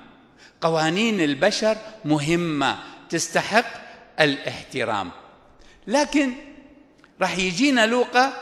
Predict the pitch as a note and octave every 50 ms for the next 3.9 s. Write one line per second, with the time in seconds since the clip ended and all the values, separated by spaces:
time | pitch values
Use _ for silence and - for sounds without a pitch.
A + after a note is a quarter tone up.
0 | - - - - F#3 F3 F3+ E3+ - - - G#3 A#3 A#3 A#3 A#3+ A#3+ A#3+ A#3+ -
1 | - - - D3 B2 - - F3 E3 D#3+ F3 F3 E3 - - - - - - D3
2 | C#3+ C3+ D#3+ E3 - - F3 - - C3+ C3+ - - D3+ E3 E3+ F3 E3+ - -
3 | - - - B2+ C3 C3 C3 B2 A#2 A2+ A#2+ A#2+ A2 - G#2+ G#2 F#2+